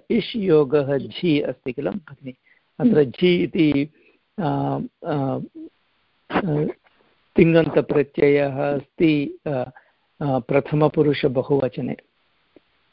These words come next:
Speaker 1: अ, परन्तु अत्र इच्छन्ति इति रूपं सिद्ध्यति, तस्य कृते चर्चां न कुर्-,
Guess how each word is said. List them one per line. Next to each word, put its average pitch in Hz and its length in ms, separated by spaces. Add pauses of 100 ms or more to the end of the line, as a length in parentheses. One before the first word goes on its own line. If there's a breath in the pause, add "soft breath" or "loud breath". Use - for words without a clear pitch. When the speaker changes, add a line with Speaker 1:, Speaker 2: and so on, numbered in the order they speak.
(120)
Speaker 1:
अ, 135 220
परन्तु 151 600
अत्र 151 380
इच्छन्ति 151 580
इति 143 160
रूपं 147 340
सिद्ध्यति, 135 580 (120)
तस्य 151 400 (200)
कृते 151 300
चर्चां 135 420
न 135 180
कुर्-, 139 280